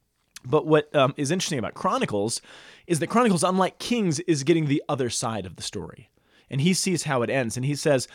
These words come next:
"But then later on, in the first year of Cyrus, the king of Persia, the one who took over from the Babylons, uh, Babylonians rather, who were the ones who burnt down Jerusalem, um, in order to fulfill the word of the Lord spoken by Jeremiah, the Lord inspired the pagan King Cyrus of Persia,"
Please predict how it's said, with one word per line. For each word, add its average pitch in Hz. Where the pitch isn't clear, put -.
"But 165
then 220
later 175
on, 220
in 175
the 147
first 190
year 165
of 127
Cyrus, 165
the -
king 147
of 120
Persia, 127
the 139
one 156
who 160
took 165
over 165
from -
the 123
Babylons, 107
uh, -
Babylonians 131
rather, 87
who 156
were 143
the 147
ones 143
who 131
burnt 135
down 139
Jerusalem, 110
um, 127
in 170
order 240
to 220
fulfill 214
the 277
word 190
of 160
the 160
Lord 151
spoken 160
by 143
Jeremiah, 131
the 156
Lord 190
inspired 180
the 143
pagan 185
King 175
Cyrus 160
of 139
Persia," 135